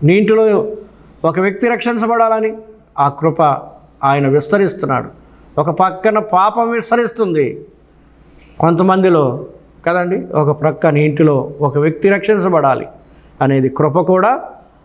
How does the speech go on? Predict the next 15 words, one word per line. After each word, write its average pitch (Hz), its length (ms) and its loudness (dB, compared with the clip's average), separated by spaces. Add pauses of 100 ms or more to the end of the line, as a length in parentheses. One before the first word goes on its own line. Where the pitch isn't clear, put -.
(160)
విస్తరిస్తుంది 139 640 0
పిల్లారా. - 440 -12 (460)
కాబట్టి 139 560 0 (440)
కృపను 170 360 2
మనం 156 400 2
తిరస్కరించవద్దు. 202 1040 2 (800)
మరి 143 520 2 (160)
ప్రభు 165 560 2 (560)
ఏం 185 160 4
చేస్తున్నాడంటే 160 760 2
క్షేమము, 214 1000 0 (400)
భద్రత 190 500 0
ఇవ్వాలని 247 580 0
కోరుకుంటున్నాడు 156 640 -4
పిల్లారా. 107 360 -16